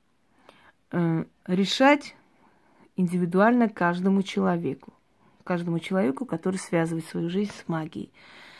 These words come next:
Если вы связываете свою жизнь с магией, вы должны быть фанаты этой работы, этого дела. По-другому невозможно достичь какого-то определенного успеха.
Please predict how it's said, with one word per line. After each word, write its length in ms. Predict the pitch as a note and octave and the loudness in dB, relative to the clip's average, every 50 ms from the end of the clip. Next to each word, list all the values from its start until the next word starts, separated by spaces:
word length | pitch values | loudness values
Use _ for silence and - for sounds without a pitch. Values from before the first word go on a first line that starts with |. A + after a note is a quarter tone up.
| - - _ - | -20 -16 _ -4
Если 520 | F3 E3+ F3+ G#3 G3 F#3+ - - G3+ G3 | 0 4 6 6 6 6 4 2 2 2
вы 220 | F3+ F3+ G3+ G3 | 4 4 4 2
связываете 640 | F#3 - - F#3+ F#3 F3+ E3+ E3+ E3 E3 E3 E3 F3+ | 2 2 2 4 4 4 4 2 0 -2 -2 -4 -6
свою 220 | F3+ - F#3 F3 F3 | -8 -2 -2 -2 0
жизнь 240 | F3 F3 E3+ E3+ E3 | 0 -2 -4 -4 -2
с 40 | - | 0
магией, 480 | F#3 G3 A3 C4 C4 B3+ B3 A#3+ A3 - | 2 2 4 4 2 2 2 2 2 2
вы 180 | F3 F3+ F#3+ | 2 2 2
должны 360 | F3+ F#3 F3 F3 E3+ - G#3+ | 4 4 2 2 2 0 0
быть 160 | G#3 G#3+ G#3 - | 0 0 -2 -4
фанаты 720 | - - G#3+ G#3 G3+ G3 F3+ E3 D#3+ D#3 - - G#3+ A#3 | -2 2 4 4 6 6 4 4 2 0 -2 -4 -6 -6
этой 460 | - - - E3 E3 E3 - G#3 G#3 | -6 -6 -6 -8 -6 -4 -4 -2 -2
работы, 520 | F#3+ F3+ E3+ E3 D#3+ D3+ D3 D3 - - - | 0 -2 -2 -4 -4 -6 -8 -8 -10 -12 -12
этого 460 | - D#3+ E3+ E3+ - F#3 F#3 F3+ E3+ | -8 -8 -8 -6 -6 -4 -4 -4 -4
дела. 420 | E3 - - C#3+ C3+ D3 C3+ - _ _ _ _ _ _ _ _ _ _ - - _ _ _ _ _ _ - | -4 -4 -6 -6 -6 -8 -10 -14 _ _ _ _ _ _ _ _ _ _ -20 -20 _ _ _ _ _ _ -2
По-другому 840 | G3 F#3 F#3 G3 G3+ G3 F3 F#3+ G#3+ A3 A3+ B3 C4 C4 C4 - _ _ | 0 2 4 4 2 4 4 4 6 6 6 6 6 4 2 0 _ _
невозможно 960 | - F#3 F#3 G3 G#3 G3+ G3 G#3 G3+ F#3+ - G3 F#3+ F#3 F3 E3 D#3+ - E3 E3 | -2 2 4 4 6 6 6 4 2 2 4 2 4 4 4 2 0 -2 -4 -4
достичь 560 | E3+ E3+ E3 D#3+ - - - A3+ A3+ - - - - _ - - - | -2 -4 -4 -6 -6 -6 -8 -6 -6 -8 -12 -14 -18 _ -18 -16 -12
какого-то 440 | - F3 E3 - G3 G#3 G3+ - F3 | -12 -10 -6 -2 -2 -2 -2 -4 -6
определенного 640 | E3+ - E3+ E3 E3+ F3+ F3 F3 F3+ F3+ F3+ F#3 F#3+ | -6 -6 -6 -6 -6 -4 -2 0 0 0 0 -2 -4
успеха. 520 | F3+ E3+ - - - C#3 - - - - | -6 -8 -10 -12 -12 -12 -12 -12 -16 -20